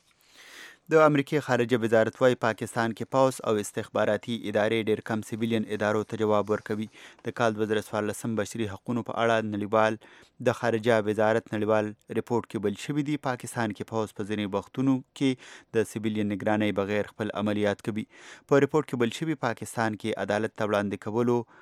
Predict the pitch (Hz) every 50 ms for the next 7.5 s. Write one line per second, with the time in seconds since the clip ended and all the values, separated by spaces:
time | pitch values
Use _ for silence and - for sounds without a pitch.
0 | - _ - 127 131 135 - - - 117 104 98 104 98 104 123 127 127 123 -
1 | _ _ _ _ _ _ _ _ - - - - 123 104 107 95 - 135 127 127
2 | 127 113 117 120 120 120 120 117 _ _ _ - 117 110 - - - 120 120 -
3 | - 127 120 - 123 113 107 123 120 110 - - 113 101 107 107 101 92 104 104
4 | 98 104 101 98 - - 113 113 - - 107 101 95 110 101 98 95 101 98 95
5 | - - 127 123 117 - - - - - _ - 117 110 107 98 110 104 95 92
6 | 104 98 107 104 101 101 98 101 104 - - 107 104 95 - - 117 110 104 98
7 | - 107 104 98 - 117 113 104 104 101